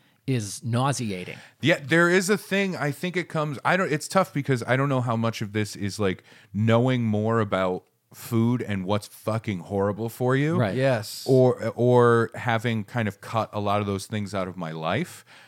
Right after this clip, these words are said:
Speaker 2: But there's a, I look back at, like, the way I used to eat, and
Speaker 1: Mm-hmm.
Speaker 2: I'm, I'm disgusted. You know
Speaker 1: I
Speaker 2: what
Speaker 1: mean,
Speaker 2: I mean?
Speaker 1: for me, that was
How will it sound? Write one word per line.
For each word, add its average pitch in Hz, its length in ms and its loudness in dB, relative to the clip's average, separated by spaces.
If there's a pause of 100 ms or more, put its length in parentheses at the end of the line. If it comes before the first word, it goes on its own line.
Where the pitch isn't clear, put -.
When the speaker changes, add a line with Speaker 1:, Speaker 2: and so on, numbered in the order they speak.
(140)
Speaker 2:
But 117 440 0 (220)
there's 123 400 0
a, 123 260 2
I 117 160 2
look 165 240 -2
back 120 280 0
at, 101 140 -6
like, 92 240 -8 (100)
the 101 340 -6
way 98 320 0
I 92 60 0
used 87 440 -8
to 95 80 -8
eat, 82 500 -10 (100)
and 101 160 -2
Speaker 1:
Mm-hmm. 101 80 2
Speaker 2:
I'm, 156 200 -2 (280)
I'm 92 300 -4
disgusted. 85 720 -8 (220)
You 98 40 -10
know 113 80 4
Speaker 1:
I - 40 6
Speaker 2:
what - 40 4
Speaker 1:
mean, - 80 6
Speaker 2:
I - 40 4
mean? - 100 2
Speaker 1:
for 202 80 4
me, 202 220 4
that 160 140 4
was 135 220 0